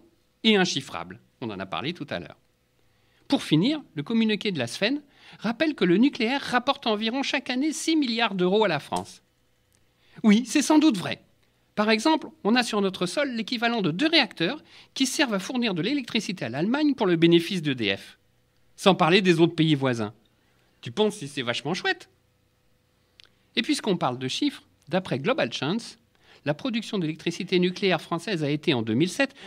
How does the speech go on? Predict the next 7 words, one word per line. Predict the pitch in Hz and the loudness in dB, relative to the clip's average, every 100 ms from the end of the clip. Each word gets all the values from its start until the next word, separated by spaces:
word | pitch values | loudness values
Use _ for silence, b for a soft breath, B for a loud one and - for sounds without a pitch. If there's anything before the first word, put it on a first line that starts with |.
| B | B
de | - | -2
soixante-dix-huit | - 269 269 262 262 254 277 | 0 0 0 0 0 2 0
pour | 247 - | 0 -6
cent. | - - _ _ _ _ _ | -8 -12 _ _ _ _ _
Cela | - 117 131 | -8 -2 0
représente | 147 151 160 170 202 156 | 0 -2 -2 0 0 -2
vingt | 113 180 285 | 0 0 0